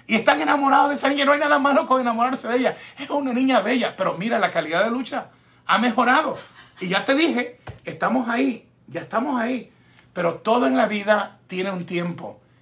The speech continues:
y tiene que ser en su tiempo. ¿Y sabes qué? Le está llegando su tiempo a Liv Morgan. Tranquilo, tranquilo. Eh, Sheriff,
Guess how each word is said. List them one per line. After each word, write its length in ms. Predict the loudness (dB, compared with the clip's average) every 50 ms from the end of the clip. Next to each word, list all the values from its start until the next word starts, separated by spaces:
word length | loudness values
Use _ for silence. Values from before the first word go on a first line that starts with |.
| _ _
y 80 | -14 -6
tiene 240 | -2 0 0 0 0
que 280 | -2 -6 -8 -8 -10 -12
ser 200 | -10 -8 -6 -6
en 100 | -6 -8
su 140 | -10 -12
tiempo. 380 | -12 -12 -12 -12 -12 -14 -16 -16
¿Y 40 | -6
sabes 280 | -2 -2 -2 -2 -2
qué? 260 | -4 -6 -6 -6 -6 -10 -20 -20 -20 -20
Le 120 | -12 -10 -10
está 180 | -4 -4 -4
llegando 400 | -2 -2 -4 -4 -4 -4 -4 -4
su 160 | -8 -8 -12 -12
tiempo 460 | -12 -10 -10 -10 -10 -14 -16 -18 -18 _ _ -16
a 280 | -12 -12 -10 -10 -12 -12
Liv 240 | -12 -12 -12 -12 -12
Morgan. 320 | -12 -12 -12 -12 -14 -20 -20 _ _ _ _ _ _ _ -20 -20 _ _
Tranquilo, 680 | -6 -6 -6 -6 -6 -4 -4 -2 -2 -2 -4 -6 -10 -14 _ _ _ _ _ _ _
tranquilo. 760 | -4 -2 -2 -2 -2 -4 -4 -4 -2 -2 -2 -2 -4 -8 -12 _ _ -20 _ _ _ -4
Eh, 500 | -2 0 0 0 0 0 -2 -4 -6 -6
Sheriff, 560 | -6 -2 0 2 2 2 2 0 -2 -4 -8